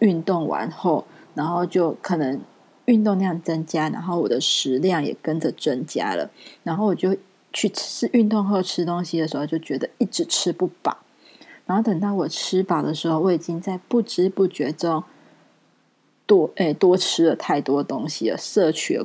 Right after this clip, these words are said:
过多的那个食-，热量，所以才会导致说我越运动反而好像体重越增加。然后就是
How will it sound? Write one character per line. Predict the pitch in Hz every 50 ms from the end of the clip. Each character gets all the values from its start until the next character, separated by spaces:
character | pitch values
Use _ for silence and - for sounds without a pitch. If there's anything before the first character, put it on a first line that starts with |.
| - -
过 | - 214 165 135
多 | 139 - 160 147
的 | 147 147 135 117 - - - - - _ _
那 | - 165
个 | 156 - 120 113
食-， | - - - - - -
热 | 196 185 180 156 139
量， | 123 156 160 - - 190 -
所 | - - - 175
以 | 165 156
才 | 156 - 160 139
会 | 156 160
导 | 156 160 127 -
致 | - - 165 156
说 | 156 - 156 139 151 151 - - - _
我 | - 175 - -
越 | 214 190 170
运 | 151 196 175 160 160
动 | - 185 170 156
反 | 160 - - 120 -
而 | -
好 | - - - -
像 | 165 - 175 - 147 - _
体 | - - - - - -
重 | - 165 139 - -
越 | 165 160 147
增 | - - - 147 104 127 175
加。 | - - 165 - - - 190 - _ _ _ _ _ _ _ _ _ _ _ _ _ _ _ _ _ _ _ _ _ _ _ _ _ _ _ _ _ _ _ _ _ _ _ _ _ _ _ _ _ _ - - - - - - - - - - - - _ _ _ _ _ _
然 | - 214 190 185
后 | 202 214 226 226
就 | 220 220
是 | 220 214 - - 220 214 208 208 202 196 190 185